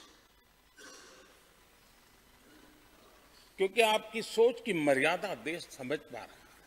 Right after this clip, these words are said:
और उसको बार-बार दर्द होता है कि ये दशा है इनकी, इनकी सोचने की मर्यादा इतनी है।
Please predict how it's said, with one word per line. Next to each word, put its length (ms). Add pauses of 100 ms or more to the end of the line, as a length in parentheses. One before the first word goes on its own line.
(1400)
और 60
उसको 160
बार-बार 540
दर्द 240
होता 280
है 80
कि 120
ये 280
दशा 340
है 200
इनकी, 360 (640)
इनकी 180
सोचने 440
की 140
मर्यादा 480
इतनी 440
है। 80